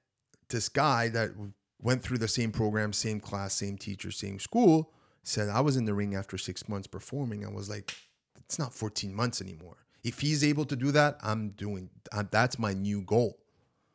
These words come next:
So I'm working, makes me work even harder now. Makes me be more intense, me more focused. I gotta get in shape. I gotta get in there, and I have to take every opportunity that I have so that in, instead of being in the ring in fourteen months, I'm gonna be ready in six months.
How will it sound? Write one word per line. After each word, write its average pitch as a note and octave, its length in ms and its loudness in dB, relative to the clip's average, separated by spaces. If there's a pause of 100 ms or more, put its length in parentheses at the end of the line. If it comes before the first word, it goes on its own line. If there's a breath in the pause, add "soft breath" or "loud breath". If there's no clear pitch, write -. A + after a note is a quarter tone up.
(760)
So A2+ 140 2
I'm C3 200 4
working, G#2+ 400 2
makes A2+ 220 2
me A#2+ 80 0
work G#2+ 280 4
even G#2+ 220 2
harder A2+ 340 10
now. F#2+ 320 -4 (320)
Makes B2 280 0
me C3 80 2
be A2+ 200 0
more A2+ 280 4
intense, A2 480 2
me A2 300 0
more A#2 320 4
focused. - 680 8 (260 loud breath)
I - 60 -8
gotta A2+ 240 4
get A2+ 160 2
in G#2 120 0
shape. B2+ 420 2 (220 loud breath)
I A2 80 0
gotta A2+ 200 4
get A2 180 2
in A#2+ 200 2
there, A2+ 240 2 (140 loud breath)
and A2 120 -2
I G2+ 60 2
have G#2+ 240 4
to G2 80 -4
take - 320 -4
every A2 380 2 (280)
opportunity A#2+ 560 4
that G#2 100 2
I G2 160 0
have G2+ 360 0
so G2 160 -2
that G2 180 -2
in, G2 140 -4
instead G2+ 460 -2
of A#2 100 0
being A2+ 220 -2
in G#2 100 -2
the G2 80 -6
ring G#2 220 -4
in F#2 80 -8
fourteen G2 420 -8
months, G#2 260 -6
I'm G#2 140 -4
gonna G#2 140 -2
be G2 160 -6
ready G#2 280 0
in G2 100 -10
six - 400 2
months. - 340 -12